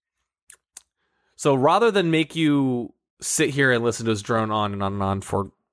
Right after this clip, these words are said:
another five hours, um, I think what we're gonna do is we're gonna, we're gonna take a break here, and we will come back in a week with, uh, the second half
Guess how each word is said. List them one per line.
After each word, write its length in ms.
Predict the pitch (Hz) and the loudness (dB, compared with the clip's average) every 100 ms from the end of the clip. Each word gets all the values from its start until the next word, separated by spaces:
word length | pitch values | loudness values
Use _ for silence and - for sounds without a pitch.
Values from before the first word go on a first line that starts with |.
| _ - | _ -8
another 240 | 107 101 | -6 -4
five 420 | 98 - 107 104 | -8 -4 -2 0
hours, 440 | 95 98 98 104 - - - _ | 0 2 2 -2 -10 -18 -20 _
um, 600 | 113 110 104 104 101 101 _ _ - | -2 0 0 -2 -4 -14 _ _ -6
I 60 | 123 | -2
think 240 | - 196 | 0 2
what 60 | 180 | 4
we're 100 | 175 | 4
gonna 140 | 160 | 4
do 260 | 151 156 156 | 4 4 4
is 180 | 110 | 2
we're 120 | 110 113 | -2 -2
gonna, 360 | 117 110 101 - | -2 0 -2 -6
we're 80 | 120 | -10
gonna 100 | 110 | -10
take 240 | - 147 139 | -6 -6 -4
a 40 | |
break 280 | 127 135 135 | 0 -2 -2
here, 360 | - 127 160 - _ _ _ - | -2 -2 -2 -8 _ _ _ -6
and 180 | 117 117 | -2 0
we 60 | |
will 140 | 131 135 | 2 0
come 320 | - 147 131 | 0 -4 0
back 360 | 120 120 - - | 2 2 -2 -10
in 200 | 120 107 | -6 -4
a 100 | 101 | -4
week 460 | 107 143 - - - _ _ _ | 0 0 0 -14 -18 _ _ _
with, 640 | 113 107 104 104 - - - | -2 2 2 2 -2 -16 -8
uh, 440 | 101 101 101 95 - _ _ _ | -4 -2 -2 -2 -6 _ _ _
the 260 | 107 107 107 | -10 -4 0
second 460 | - - 131 135 | 2 2 2 0
half 460 | - 113 107 - - | -2 -2 -2 -2 -8